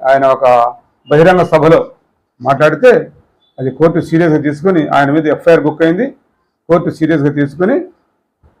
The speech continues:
ఆవిడ దగ్గరికి వెళ్ళి క్షమాపణ అడగమని చెప్పింది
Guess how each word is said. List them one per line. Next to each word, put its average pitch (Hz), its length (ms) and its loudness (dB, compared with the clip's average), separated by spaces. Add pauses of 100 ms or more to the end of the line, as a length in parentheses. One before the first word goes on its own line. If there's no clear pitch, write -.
ఆవిడ 143 200 2
దగ్గరికి 156 260 2
వెళ్ళి 175 160 0
క్షమాపణ 175 440 2
అడగమని 143 600 0 (480)
చెప్పింది 123 400 -6